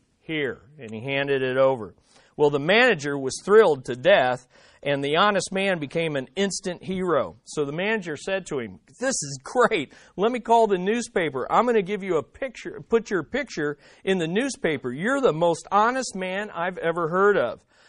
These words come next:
To which the guy quickly responded, "Oh, no, no, no, don't do that." Then he leaned closer and whispered,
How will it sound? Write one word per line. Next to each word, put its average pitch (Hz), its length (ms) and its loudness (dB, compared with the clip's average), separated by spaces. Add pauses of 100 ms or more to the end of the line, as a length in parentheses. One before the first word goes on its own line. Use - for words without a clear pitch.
(180)
To 156 120 0
which 202 260 4
the 170 80 -6
guy 180 280 4
quickly 190 440 -2
responded, 156 560 -4 (180)
"Oh, 233 120 4
no, 208 260 2
no, 220 200 2
no, 214 320 4
don't 185 360 2
do 190 220 0
that." 180 480 6 (280)
Then 185 200 -2
he 185 100 -2
leaned 180 320 -2
closer 196 500 2
and 139 160 -4
whispered, 156 560 -2